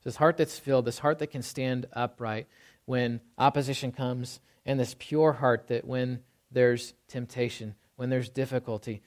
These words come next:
we're able to go, <sighs> "No, I got this pure heart because I've been storing up the word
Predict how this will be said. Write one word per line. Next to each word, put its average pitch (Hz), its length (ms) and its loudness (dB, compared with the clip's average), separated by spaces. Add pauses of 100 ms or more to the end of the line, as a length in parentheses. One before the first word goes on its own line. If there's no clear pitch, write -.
(140)
we're 131 140 6
able 127 200 4
to 120 80 0
go, 110 320 -2 (240)
<sighs> - 480 -14
"No, 101 240 -6 (420)
I 120 140 -2
got 113 200 -2
this 107 220 -10
pure 110 340 -2
heart 98 340 -6 (120)
because 113 280 -10
I've 117 160 -6
been 107 100 -4
storing 120 420 -4
up 110 160 -8
the 107 120 -10
word 107 520 2